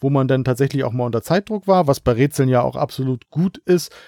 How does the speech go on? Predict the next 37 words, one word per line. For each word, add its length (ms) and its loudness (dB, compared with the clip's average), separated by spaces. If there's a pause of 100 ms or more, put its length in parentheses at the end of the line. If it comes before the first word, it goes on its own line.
(120)
was 140 -6
bei 140 -4
mir 220 2
leider 280 4
dazu 300 0
führte, 340 2
dass 180 0
ich 120 -2
dann 240 0
genau 240 0
das 220 -2
Rätsel 540 0
leider 400 0
dann 380 -4
nicht 240 -2
richtig 320 -6
lösen 260 2
könnte 260 0
und 180 -2
prompt 320 0
natürlich 420 0
nach 220 2
Ablauf 420 -2
dieser, 240 0
ich 140 -2
glaub, 160 2
dreißig 340 -2
Sekunden 640 -2
dann 400 -2
auf 180 -8
einmal 340 0
wusste, 280 0
was 120 -2
die 100 -4
Lösung 320 -2
sein 240 -10
muss. 300 -12